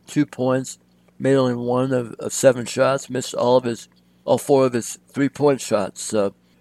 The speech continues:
a rough night for, for Solomon. Hopefully he'll get it going here, um, once he gets comfortable in that starting role. He,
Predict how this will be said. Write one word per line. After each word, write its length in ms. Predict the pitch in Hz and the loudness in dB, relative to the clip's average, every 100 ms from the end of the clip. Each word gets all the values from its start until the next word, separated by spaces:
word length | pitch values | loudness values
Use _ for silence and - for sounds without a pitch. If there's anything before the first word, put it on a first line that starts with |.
| _ - | _ -6
a 240 | 123 110 | -4 -2
rough 260 | 120 123 131 | 0 0 2
night 280 | 131 127 | 0 0
for, 420 | - - 107 101 - _ _ | -2 -6 -6 -6 -12 _ _
for 220 | - 104 | -14 -10
Solomon. 720 | - - 120 123 113 117 120 - _ _ | -8 0 2 2 0 -6 -10 -16 _ _
Hopefully 340 | - - 135 117 | -10 -2 0 0
he'll 160 | 123 | 0
get 180 | - 127 | -2 -4
it 160 | 113 123 | -4 -2
going 380 | 123 123 120 | -2 -2 -4
here, 280 | 110 113 120 _ _ _ | -4 -4 -6 _ _ _
um, 400 | - 123 120 120 | -6 -4 -2 -4
once 240 | - - - | -6 -6 -6
he 60 | |
gets 320 | 135 127 - - _ - - | 0 0 0 -14 _ -12 4
comfortable 440 | 208 - 147 143 | 4 6 6 6
in 80 | 139 | 6
that 160 | 131 | 2
starting 380 | - - 135 131 | 0 0 0 0
role. 320 | 135 135 110 | -2 -2 -2
He, 120 | 107 | -6